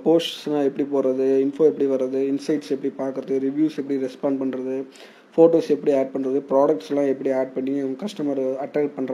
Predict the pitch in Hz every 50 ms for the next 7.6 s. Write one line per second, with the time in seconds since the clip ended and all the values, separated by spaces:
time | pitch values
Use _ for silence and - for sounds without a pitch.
0 | 127 131 131 131 131 131 131 127 - - 131 123 123 127 131 127 123 127 127 123
1 | - 127 127 123 123 185 277 - - - - - - - - - - 151 143 -
2 | - 190 165 156 147 151 147 - - - - - 131 123 127 127 127 127 - -
3 | - - - - - 143 143 165 165 190 180 165 151 147 151 156 160 156 160 156
4 | 139 - - 156 139 135 135 151 165 175 - 147 131 131 143 143 - - 147 139
5 | 135 131 135 147 - - - - - 127 - - - 156 156 147 139 131 127 127
6 | 131 139 160 165 - - - - 131 135 156 165 170 170 - 139 127 127 127 135
7 | 170 - - 147 131 135 - - 185 175 170 190